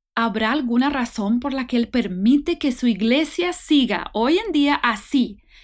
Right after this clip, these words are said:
llena de pecadores a diferentes niveles de madurez?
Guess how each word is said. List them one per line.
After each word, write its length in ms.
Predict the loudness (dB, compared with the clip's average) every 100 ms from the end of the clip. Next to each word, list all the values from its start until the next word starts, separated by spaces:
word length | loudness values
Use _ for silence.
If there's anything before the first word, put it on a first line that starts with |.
| -20 -20 -20
llena 440 | 0 4 4 4
de 100 | 2
pecadores 800 | -2 -2 0 2 2 0 -2 -6
a 160 | -4 -2
diferentes 720 | -2 -2 -2 -2 -2 -2 0
niveles 420 | 0 0 -2 -2
de 80 | -2
madurez? 720 | -2 -4 -6 -8 -12 -16